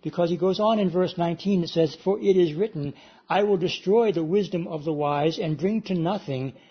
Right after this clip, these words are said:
the understanding of the prudent,'" or clever in some of your translations.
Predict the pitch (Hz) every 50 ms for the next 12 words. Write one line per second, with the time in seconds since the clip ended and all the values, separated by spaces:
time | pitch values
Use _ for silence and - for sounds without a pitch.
0 | _ _ _ _ 147 151 - - 180 185 180 160 165 151 - - 175 185 196 175
1 | 147 151 147 147 143 139 - _ _ _ _ _ - 156 147 - 147 151 - -
2 | 185 202 196 175 127 135 - - - - - _ _ 139 139 - - - - 160
3 | 165 165 151 117 - 104 - - _ _ _ _ _ 135 127 123 - 151 143 127
4 | 127 123 123 127 127 - 131 131 127 123 104 127 120 117 110 - - 107 107 -